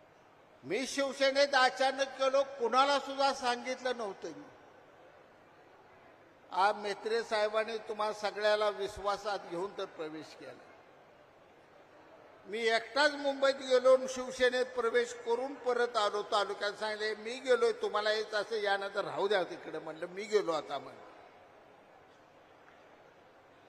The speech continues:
आणि चौदा साली म्हेत्रे साहेब निवडणूक झाली, मतमोजणी झाल्यानंतर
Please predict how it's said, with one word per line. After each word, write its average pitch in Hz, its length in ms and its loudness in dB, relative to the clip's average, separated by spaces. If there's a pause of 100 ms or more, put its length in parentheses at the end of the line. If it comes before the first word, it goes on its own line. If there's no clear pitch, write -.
(120)
आणि 285 380 6
चौदा 294 460 4
साली 269 320 -2
म्हेत्रे 254 460 -2
साहेब 240 380 2
निवडणूक 220 600 0
झाली, 208 320 0
मतमोजणी 190 840 -6
झाल्यानंतर 170 960 0